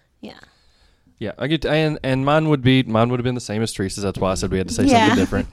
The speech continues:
Speaker 1: <laughs>
Speaker 2: is because the, one of the most valuable things you can get in church is fellowship.
Speaker 1: Mm-hmm.
Speaker 2: Um, but at the same time, I think that, um,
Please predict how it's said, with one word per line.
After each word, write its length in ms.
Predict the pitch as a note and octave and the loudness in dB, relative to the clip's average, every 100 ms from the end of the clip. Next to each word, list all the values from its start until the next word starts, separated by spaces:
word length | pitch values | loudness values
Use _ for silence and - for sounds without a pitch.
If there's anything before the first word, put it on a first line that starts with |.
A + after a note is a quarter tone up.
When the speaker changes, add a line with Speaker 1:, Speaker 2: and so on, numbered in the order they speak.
| - - | -12 -16
Speaker 1:
<laughs> 260 | - - - | -20 -20 -8
Speaker 2:
is 140 | A#2 | -6
because 380 | A#2 A#2 B2+ A#2 | -4 0 0 0
the, 380 | A2 A#2+ A#2 - - | 2 0 0 -10 -8
one 160 | B2+ | -2
of 40 | B2+ | 2
the 60 | |
most 160 | B2 A#2 | 2 2
valuable 320 | G#2+ A2 G#2+ | 2 0 0
things 300 | G#2+ A#2+ G#2 | -4 -6 -6
you 80 | G#2+ | -8
can 120 | A2 | -6
get 140 | G2+ G2+ | -6 -4
in 100 | G2+ | -6
church 360 | - F#2+ F#2 | -4 -4 -4
is 240 | G2 F#2 F#2 | -4 -4 -4
fellowship. 500 | F#2 D#2 D#2+ - - - - | -6 -6 -8 -12 -14 -20 -10
Speaker 1:
Mm-hmm. 180 | G#3+ G3 | -8 -4
Speaker 2:
Um, 220 | G2+ G2 | -4 -2
but 100 | A2+ | -4
at 60 | A2+ | -4
the 40 | - | -4
same 160 | G3+ | -4
time, 180 | D#3 A#2 | -2 -4
I 100 | A#2 | -4
think 320 | - B2 A#2 | -4 -6 -6
that, 480 | A#2+ G#2 G2+ - - | -4 -4 -4 -8 -10
um, 440 | G2+ G2+ F#2 F#2 | -6 -6 -6 -10